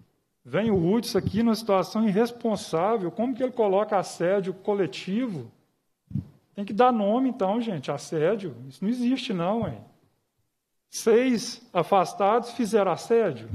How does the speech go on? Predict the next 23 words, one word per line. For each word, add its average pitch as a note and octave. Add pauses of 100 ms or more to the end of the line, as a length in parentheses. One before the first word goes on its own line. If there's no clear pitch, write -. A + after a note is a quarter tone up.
(760)
Que G#3+
isso, A3
gente? G#2+
Não, D#3
não. G#3+ (1500)
Enfim, G#3
deputado, D#3
eu, G#3+ (260)
eu G#3
considero G#3
que B3
é -
por B3
isso, A3
sabe? F3+
Eu F#3
não A#3+
vejo A3+
relação G3
com E3+
outra D3+
coisa, C3 (1200)
sabe? D3